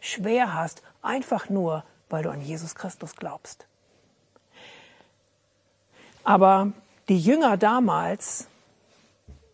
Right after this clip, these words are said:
sie, sie haben sich dem gestellt und sie haben sich diesen Herausforderungen stellen können,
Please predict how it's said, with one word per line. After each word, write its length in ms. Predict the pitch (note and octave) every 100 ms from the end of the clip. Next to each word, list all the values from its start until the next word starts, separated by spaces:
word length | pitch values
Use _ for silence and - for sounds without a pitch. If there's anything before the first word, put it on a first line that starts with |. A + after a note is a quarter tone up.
| _ _ _
sie, 500 | - E3+ F3 E3+ F#3 - _ _ _ _ _ -
sie 220 | F3 E3+ -
haben 180 | G3+ G#3+
sich 140 | F3
dem 200 | F#3+ F3
gestellt 720 | D#3 - D3 D3 D4 - - _ _ _ _ _ _ _ _ _ _ _ -
und 100 | F3+
sie 100 | F3
haben 80 | F3+
sich 140 | E3+
diesen 240 | F#3+ F3 E3+
Herausforderungen 1000 | D#3+ D3+ D3+ B3+ - - G#3+ F3+ D#3+ D#3+
stellen 500 | - - E3 F#3+ G3
können, 420 | - G3 G#3 A3